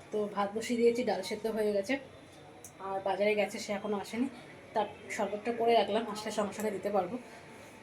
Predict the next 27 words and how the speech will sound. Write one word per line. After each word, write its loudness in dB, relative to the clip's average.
আর -2
এদিকে -4
আমি 4
রান্নাবান্নাটা 4
কমপ্লিট 0
করি, -4
চলো। 2
আর 4
সব 8
ঘর 8
দূর 6
দেখে 8
তো 2
সব 10
অন্ধকার 8
করে 10
রেখেছি। -4
এই 6
দেখো, -4
সমস্ত 6
সব 8
পর্দা 8
দিয়ে 8
ঘরটাকে 2
একদম 4
দিনের 6
বেলায়, 8